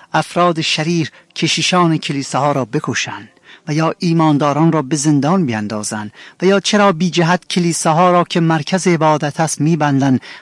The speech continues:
و حق شرکت به مسیحیان در کنکور نمی‌دهن و حتی اگر قبول بشن می‌گوین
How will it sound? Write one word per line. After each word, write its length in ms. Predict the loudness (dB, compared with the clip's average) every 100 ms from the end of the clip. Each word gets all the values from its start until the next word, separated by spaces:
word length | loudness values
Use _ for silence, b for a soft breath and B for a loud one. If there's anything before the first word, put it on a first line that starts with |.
| -4
و 80 | 0
حق 220 | 0 0
شرکت 480 | -2 -2 -2 -2 -4 -2
به 80 |
مسیحیان 640 | 0 0 -2 -4 0 2 0 B B
در 140 | -4 -4
کنکور 580 | 0 0 0 0 0
نمی‌دهن 500 | 2 0 0 -4 -4 -6 B B
و 80 | -2
حتی 160 | 2 2
اگر 240 | 2 0 0
قبول 300 | -2 2 2
بشن 320 | 2 0 2
می‌گوین 480 | 2 0 0 0